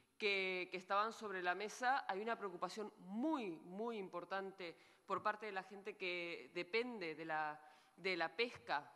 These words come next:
eh, de, de bajura, la pesca y, y también, eh, todo, eh, el, el cultivo de mejillones y ostras y tal,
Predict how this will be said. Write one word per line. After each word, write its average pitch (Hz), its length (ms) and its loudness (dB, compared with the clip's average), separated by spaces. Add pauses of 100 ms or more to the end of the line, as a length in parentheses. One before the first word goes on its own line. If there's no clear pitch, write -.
(180)
eh, 165 1080 -2
de, 175 440 2
de 160 120 0
bajura, 214 460 0
la 220 180 -2
pesca 165 500 0 (880)
y, 170 320 0
y 147 40 -6
también, 160 520 -2
eh, 143 560 -4 (420)
todo, 165 1040 0
eh, 143 680 -6
el, 151 200 -10
el - 100 -14
cultivo 160 520 -4
de 147 280 -2
mejillones 160 1000 -4
y 147 120 -6
ostras 170 480 -8
y 156 80 -10
tal, 165 260 0